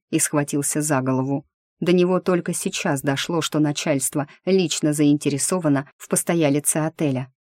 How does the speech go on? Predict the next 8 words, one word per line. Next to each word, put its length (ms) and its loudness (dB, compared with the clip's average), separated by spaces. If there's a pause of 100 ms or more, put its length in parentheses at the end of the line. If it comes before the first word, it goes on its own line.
(100)
Как 160 2
сказала 440 2
моя 280 2
матушка, 540 0 (200)
первой 360 6
купив 420 -4 (120)
сногсшибательную 1040 2
сумочку 580 2